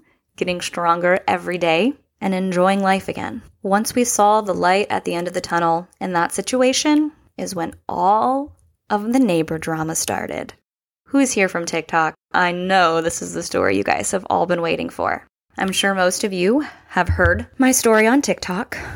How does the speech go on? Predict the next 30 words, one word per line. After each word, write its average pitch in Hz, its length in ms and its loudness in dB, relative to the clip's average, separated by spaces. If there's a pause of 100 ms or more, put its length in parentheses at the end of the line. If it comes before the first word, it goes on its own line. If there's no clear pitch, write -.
(120)
or 202 220 4
through 185 240 -2
one 175 180 -2
of 185 220 -6 (220)
the 196 60 -2
media 175 300 0
sources 175 480 -2
that 226 160 -4
shared 170 260 -2
it, 214 200 -4
and 254 120 0
that 240 160 2
will 190 120 2
have 175 180 0
its - 160 -4
own - 140 -2
episode - 440 -4
too. - 160 -8 (400)
That 269 180 2
one 208 140 0
might 165 180 0
be - 80 -2
a - 80 0
long - 260 -2
one. - 320 -12 (280)
Now, 214 260 0
as 202 160 -2
I 196 140 -2
sit 196 300 -6
here, 226 380 -4